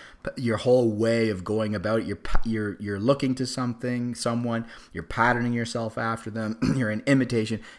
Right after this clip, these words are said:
Everybody, every kid in the nineties was sticking their tongue out when they were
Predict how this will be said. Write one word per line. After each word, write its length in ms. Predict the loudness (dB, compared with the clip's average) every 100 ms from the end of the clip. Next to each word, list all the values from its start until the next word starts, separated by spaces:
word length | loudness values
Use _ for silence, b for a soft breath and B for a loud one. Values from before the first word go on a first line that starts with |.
| 4
Everybody, 420 | 6 6 6 6 6
every 240 | 4 2
kid 240 | -2 0
in 80 | 2
the 60 | 2
nineties 680 | 2 2 2 0 -2 -4
was 340 | -4 -2 0 -2
sticking 300 | -4 -4 -2
their 100 | -4
tongue 300 | -4 -2 0
out 180 | -2 -2
when 80 |
they 80 | -4
were 240 | -4 -6